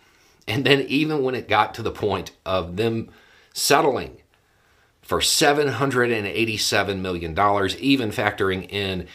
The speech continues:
any potential tax break, they're out half a billion dollars.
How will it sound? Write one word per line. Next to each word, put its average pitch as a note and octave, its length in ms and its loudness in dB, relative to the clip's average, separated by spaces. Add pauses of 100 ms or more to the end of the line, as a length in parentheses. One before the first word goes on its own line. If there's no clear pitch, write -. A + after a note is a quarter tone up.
(180)
any G#2+ 180 0
potential F2+ 460 -6
tax A2+ 400 -2
break, G#2 380 0 (240)
they're G#2+ 200 6
out G#2 200 2
half B2 520 0
a G2 140 0
billion G2+ 640 2
dollars. D#2+ 640 -2